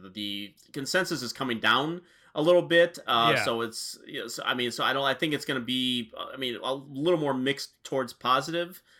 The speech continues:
Speaker 1: I think, is where a lot of the reviews are, are headed right
Speaker 2: Yeah,
Speaker 1: now. But
Speaker 2: yeah.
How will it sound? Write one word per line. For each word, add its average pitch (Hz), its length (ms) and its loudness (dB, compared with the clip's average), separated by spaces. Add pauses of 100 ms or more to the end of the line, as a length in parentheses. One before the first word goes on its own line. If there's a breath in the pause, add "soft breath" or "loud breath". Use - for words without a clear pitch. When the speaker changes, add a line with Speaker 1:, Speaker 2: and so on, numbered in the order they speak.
(120 soft breath)
Speaker 1:
I 135 80 2
think, 165 200 0
is 143 120 -2
where 147 200 4
a 147 80 2
lot 147 160 2
of 147 60 -2
the 147 60 2
reviews 143 300 -2
are, 147 180 -6
are 135 120 2
headed 143 240 0
right 147 120 4
Speaker 2:
Yeah, 139 80 4
Speaker 1:
now. 143 380 2
But 107 180 2
Speaker 2:
yeah. 117 80 -2